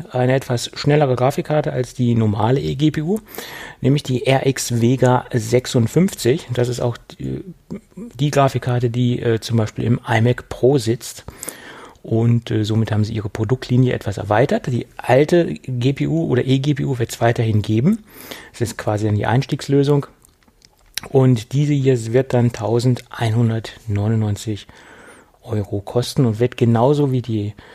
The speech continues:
wie das kleinere Modell, äh, ausschließlich bei Apple verfügbar sein.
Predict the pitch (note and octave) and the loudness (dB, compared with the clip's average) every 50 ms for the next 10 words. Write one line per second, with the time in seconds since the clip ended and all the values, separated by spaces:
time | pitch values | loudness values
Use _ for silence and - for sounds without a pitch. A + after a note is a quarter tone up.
0 | - - - - - - - - _ - - - G#2+ G2+ - - - G2+ G2+ A2 | -20 -20 -20 -20 -20 -20 -20 -20 _ -14 -12 -12 -10 -12 -12 -10 -6 -2 2 2
1 | B2+ C#3 C3 C3+ C3 C3 B2+ B2 A#2+ A#2 A#2 A#2 A#2+ A#2+ A#2 A2 A2+ A2 G#2+ G2+ | 4 4 4 4 4 4 4 4 4 4 4 4 4 2 2 0 -2 -2 -2 -2
2 | G#2 G2+ - - - - - A#2 A2+ - - - A2 - - A2 - - - - | -4 -6 -8 -12 -12 -6 -2 -2 -2 -2 -2 -4 -4 -4 -6 -6 -4 -2 0 0
3 | B2+ B2+ F3 D#3+ - - G#2+ - A#2+ - - - G2+ F#2 - G2 F#2 - | 2 4 2 2 2 0 -2 -2 -2 -4 -4 -6 -6 -6 -8 -12 -12 -14